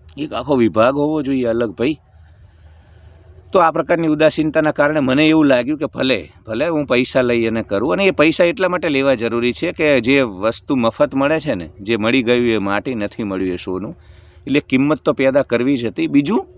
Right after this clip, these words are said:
ઘણા બધા બિનજરૂરી ટાઇમપાસ કરવાવાળા લોકો આવી જાય,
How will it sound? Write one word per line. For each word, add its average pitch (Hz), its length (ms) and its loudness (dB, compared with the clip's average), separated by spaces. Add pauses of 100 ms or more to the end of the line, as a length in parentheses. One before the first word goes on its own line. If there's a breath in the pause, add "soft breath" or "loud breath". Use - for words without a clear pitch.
(840 loud breath)
ઘણા 156 240 0
બધા 226 180 2
બિનજરૂરી 202 480 0
ટાઇમપાસ 156 460 0
કરવાવાળા 117 420 0
લોકો 95 280 -6
આવી 82 220 -4
જાય, 78 240 -14